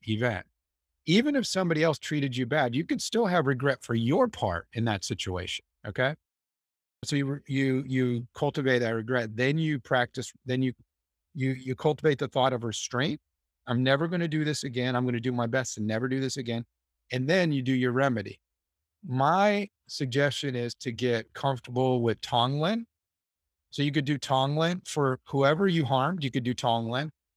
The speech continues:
On the out breath, you're breathing out white light. That white light is saturating them and, and immediately relieving their suffering. On the in breath, you're taking their suffering into your heart. The suffering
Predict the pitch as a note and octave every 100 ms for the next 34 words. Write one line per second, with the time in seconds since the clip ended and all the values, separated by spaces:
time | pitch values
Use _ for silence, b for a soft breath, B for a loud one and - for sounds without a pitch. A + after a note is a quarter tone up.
0 | _ _ - C3 C3 B2 C3 C3+ D3 D#3
1 | C#3 A#2 C3 B2+ B2 A#2+ A2 B2 B2+ G#2+
2 | G2+ B2 - _ _ _ _ B2+ A#2 A#2
3 | B2+ B2 B2 G#2+ - A2+ A2+ B2+ B2 B2
4 | B2 B2+ C3 - _ _ _ A#2+ A2+ A2
5 | - A#2+ A2+ A2 A2 _ _ - A#2 B2
6 | D3+ D3 C3+ B2+ A#2+ B2 B2 A#2 A#2 G#2+
7 | - G#2+ - C3 C#3 B2 A#2+ A#2 B2+ C3+
8 | D#3 D3+ C3 A2+ B2+ A#2+ A#2+ A2 A2 B2+
9 | C3+ - A2+ G2 A2+ A#2 C#3+ - _ _
10 | _ _ _ _ _ _ _ _ C3+ C#3+
11 | C3 B2 A2 G2+ G#2+ C3 A3+ _ _ _
12 | _ _ _ B2 - B2+ A#2+ B2+ B2 A#2+